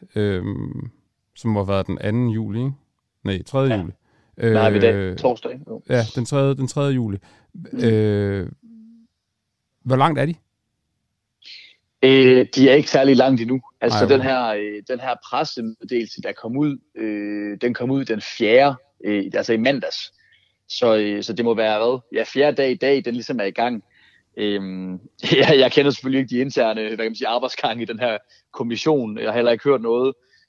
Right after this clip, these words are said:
Speaker 2: Men, øhm, men altså for nuværende, så, så, så det, det, jeg hører, det er, at alle holdene er blevet inviteret til et møde, og, øh, man undersøger, øh, især de her tre forskellige, øh, hvad kan man sige, kategorier af aktører. Altså det er fodboldforbundet, det er det første,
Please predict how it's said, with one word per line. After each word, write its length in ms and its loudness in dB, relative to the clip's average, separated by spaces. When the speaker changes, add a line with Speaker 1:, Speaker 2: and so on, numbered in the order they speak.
Speaker 2:
Men, 240 -8
øhm, 540 -4
men 100 -8
altså 160 -8
for 100 -8
nuværende, 360 2
så, 240 -4
så, 260 -8
så 180 -10
det, 180 -10
det, 80 -2
jeg 160 2
hører, 180 2
det 120 -2
er, 40 2
at 60 0
alle 120 0
holdene 200 0
er 40 -8
blevet 160 -14
inviteret 320 -14
til 100 -4
et 60 -10
møde, 340 0
og, 280 -4
øh, 140 -6
man 160 -8
undersøger, 720 -2
øh, 220 -4
især 340 0
de 140 -6
her 140 -4
tre 340 -2
forskellige, 560 -4
øh, 140 -4
hvad 100 0
kan 100 -2
man 60 -4
sige, 140 -4
kategorier 600 4
af 60 0
aktører. 420 2
Altså 180 -4
det 120 0
er 120 2
fodboldforbundet, 800 2
det 80 -6
er 40 -6
det 100 -14
første, 360 2